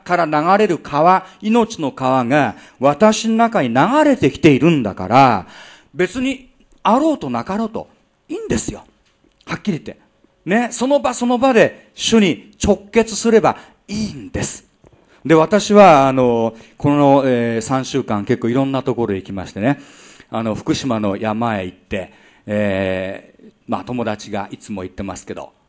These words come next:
えー、ログ、ログハウスっていうか、手作りの家を作ってるのね。そこで一泊して、えー、バーベキューやってきたんですけどね。そこで、まあ、じっくり温-、温泉入りながら、あ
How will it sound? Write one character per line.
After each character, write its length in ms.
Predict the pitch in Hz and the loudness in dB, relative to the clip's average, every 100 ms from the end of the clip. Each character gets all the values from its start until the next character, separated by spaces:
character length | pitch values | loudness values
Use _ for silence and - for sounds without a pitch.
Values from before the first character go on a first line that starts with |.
| _ - | _ -18
え 280 | 92 87 82 | -12 -12 -6
ー、 40 | |
ロ 120 | 117 | -6
グ、 120 | 110 - - | -6 -10 -10
ロ 180 | 110 131 | -6 -4
グ 60 | |
ハ 140 | 147 143 | -2 -4
ウ 60 | |
ス 60 | - | -6
っ 20 | |
て 100 | - | -10
い 40 | |
う 40 | 90 | -12
か、 180 | - - _ _ | -12 -16 _ _
手 120 | 110 | -10
作 240 | 135 - 127 | -10 -4 -4
り 40 | |
の 120 | 104 | -4
家 240 | 92 - 95 | -10 -10 -12
を 80 | 82 | -12
作 180 | - - | -18 -18
っ 20 | |
て 100 | 90 | -18
る 60 | 78 | -12
の 60 | |
ね。 180 | 120 147 _ _ _ | -10 -10 _ _ _
そ 160 | 110 127 | -4 -2
こ 120 | 117 | 0
で 80 | 110 | -2
一 80 | 107 | -4
泊 320 | 127 117 110 | -6 -6 -8
し 80 | - | -6
て、 260 | 113 101 - _ 101 | -4 -4 -8 _ -12
え 80 | |
ー、 40 | 98 | -4
バ 200 | 123 117 | -2 -2
ー 20 | |
ベ 120 | 120 | -2
キ 100 | - | -4
ュ 20 | |
ー 40 | 98 | -8
や 60 | 87 | -10
っ 20 | |
て 120 | - | -14
き 60 | - | -14
た 80 | |
ん 80 | 82 | -16
で 60 | 82 | -18
す 80 | - | -14
け 60 | |
ど 40 | 98 | -14
ね。 180 | 175 _ _ _ - | -14 _ _ _ -16
そ 160 | - 120 | -8 -2
こ 80 | |
で、 120 | 127 120 | 2 2
ま 120 | 117 | 0
あ、 60 | |
じ 140 | 107 104 | -6 -12
っ 40 | |
く 200 | - 123 | -8 -6
り 240 | 104 82 - _ _ - | -6 -10 -18 _ _ -16
温-、 200 | 113 120 131 | -10 -10 -8
温 160 | 131 | -8
泉 220 | 123 127 | -6 -8
入 260 | 113 117 113 | -8 -8 -10
り 60 | 110 | -10
な 100 | 107 | -10
が 140 | 95 | -10
ら、 200 | 85 73 _ _ | -12 -14 _ _
あ 40 | - | -14